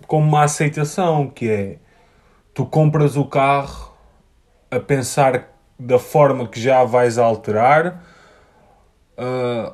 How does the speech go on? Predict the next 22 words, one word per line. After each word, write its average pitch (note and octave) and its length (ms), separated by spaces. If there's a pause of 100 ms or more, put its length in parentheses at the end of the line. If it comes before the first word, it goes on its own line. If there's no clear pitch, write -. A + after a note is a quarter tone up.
ou B2 100
tu D3 140
compras C#3 320
o C3+ 80
carro B2+ 400
porque A#2+ 220
gostas A#2 500
dele? G2+ 380 (600)
É - 80
que - 100
o G3+ 60
que G3+ 100
eu F3+ 80
sinto F3 320
é F3+ 60
que F3 120
tu F3+ 180
não F3+ 180
dás E3 260
valor D3+ 640 (1300)
ao C#3 160
criativo, D3 840